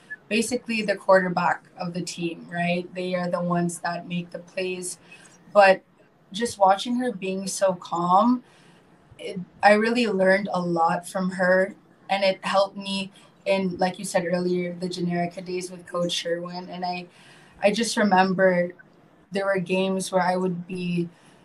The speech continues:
not super nervous, but I just remember that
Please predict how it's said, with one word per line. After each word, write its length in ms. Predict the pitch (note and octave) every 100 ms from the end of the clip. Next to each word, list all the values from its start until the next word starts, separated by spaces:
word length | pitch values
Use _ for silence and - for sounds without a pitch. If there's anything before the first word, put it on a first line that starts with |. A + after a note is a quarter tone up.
| _ _ - - _
not 340 | B3+ D4+ F4 -
super 440 | - A#3 A3 A#3
nervous, 440 | G#3 G3 G3+ B3 -
but 140 | A#3
I 120 | A3 G#3+
just 220 | A#3+ -
remember 520 | G#3 G3 G3 F#3 G3+
that 360 | F#3+ F#3 F3+